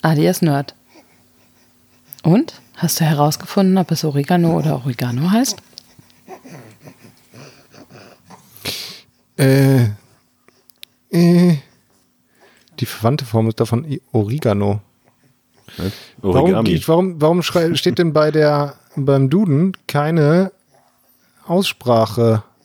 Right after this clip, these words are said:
Speaker 3: Aha.
Speaker 2: Aussprache. Ah, doch, da. Da gibt's einen Punkt, der heißt Aussprache. <laughs> Ach, fick dich doch. Das heißt Oregano.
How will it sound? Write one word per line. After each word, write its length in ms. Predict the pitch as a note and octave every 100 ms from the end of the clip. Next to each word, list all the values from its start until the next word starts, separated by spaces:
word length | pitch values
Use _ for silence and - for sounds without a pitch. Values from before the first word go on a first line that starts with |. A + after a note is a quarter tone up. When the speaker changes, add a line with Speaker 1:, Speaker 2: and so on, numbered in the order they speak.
| _
Speaker 3:
Aha. 560 | G2 F#2 F2 E2+ - F#3 - _ _ _ _
Speaker 2:
Aussprache. 760 | - F3 - - B2 - - D3
Ah, 140 | E3+
doch, 160 | E3+ C3
da. 320 | C#3 A2 G2+ -
Da 100 | C3+
gibt's 220 | D3+ -
einen 120 | B2
Punkt, 340 | - E3+ E3+ D#3+
der 120 | C3+
heißt 180 | C3+ B2+
Aussprache. 540 | B2 - A2 F#2 G2 - - G#4
<laughs> 100 | - - _ _ _ - - - - - _ _ _ _ _
Ach, 200 | - B2
fick 360 | - - E3 -
dich 240 | D#3 A#2+
doch. 420 | - A2+ A2 - - _ _ _ _ _ _ _ -
Das 120 | A#2+
heißt 280 | C#3+ C#3 -
Oregano. 760 | C3+ B2 D#3 B2 A2+ A2 A2